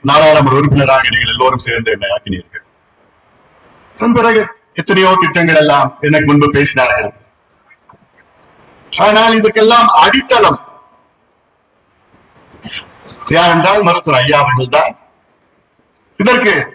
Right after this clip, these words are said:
அடித்தளம் என்றால் இந்த மாவட்டத்தினுடைய முக்கியமான பிரச்சனை குடிநீர் பிரச்சனை, அதற்கு தீர்வு ஐயா ஒரு மருத்துவர், ஒரு மருத்துவ துறையில புளோரோசிஸ் என்றால் என்ன என்று ஐயாவுக்கு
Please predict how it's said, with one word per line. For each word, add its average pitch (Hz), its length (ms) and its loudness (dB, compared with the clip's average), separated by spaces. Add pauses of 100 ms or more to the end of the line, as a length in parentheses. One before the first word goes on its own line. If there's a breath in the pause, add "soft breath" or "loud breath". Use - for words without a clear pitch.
(840)
அடித்தளம் 226 480 0
என்றால் 240 280 2 (1000)
இந்த 220 140 2 (120)
மாவட்டத்தினுடைய 208 680 2 (100)
முக்கியமான 202 400 0 (100)
பிரச்சனை 208 360 0 (1040)
குடிநீர் 151 340 0
பிரச்சனை, 156 300 -2 (100)
அதற்கு 165 300 -2 (320)
தீர்வு 214 340 0 (1000)
ஐயா 233 280 2
ஒரு 202 160 2
மருத்துவர், 220 420 0 (1300 loud breath)
ஒரு 202 160 0
மருத்துவ 214 380 2
துறையில 180 280 2 (720)
புளோரோசிஸ் 214 640 2
என்றால் 180 360 2
என்ன 180 120 -2 (100)
என்று 170 200 -2
ஐயாவுக்கு - 420 0